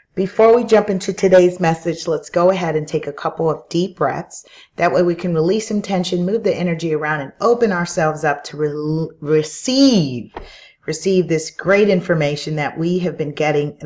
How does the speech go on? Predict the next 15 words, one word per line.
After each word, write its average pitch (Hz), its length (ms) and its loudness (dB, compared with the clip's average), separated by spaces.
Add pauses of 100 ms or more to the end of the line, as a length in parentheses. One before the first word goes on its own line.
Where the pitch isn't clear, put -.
thus 143 360 -2
far. 127 560 -2 (580)
Uh, 147 380 0
let's 170 260 0
go 185 220 4
ahead 160 480 0
and 147 580 -8 (220)
follow 147 340 0
me. 147 480 -6 (160)
Breathe 147 480 -4
in 190 380 -4 (2750)
and 208 560 0
out. 143 580 -2 (4000)
Breathe 151 400 -8
in 214 420 -4